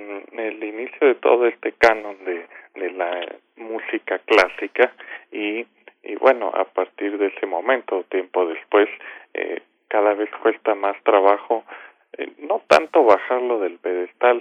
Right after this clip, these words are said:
sino acercarse a la figura en el pedestal para poder, eh, explorarla, eh, m-, más de cerca, ¿no? Y parte del objetivo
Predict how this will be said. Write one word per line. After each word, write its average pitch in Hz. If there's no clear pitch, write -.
sino 98
acercarse 98
a 92
la 85
figura 95
en 87
el 82
pedestal 92
para 90
poder, 87
eh, 87
explorarla, 87
eh, 82
m-, 104
más 98
de 95
cerca, 92
¿no? 123
Y 107
parte 104
del 95
objetivo 104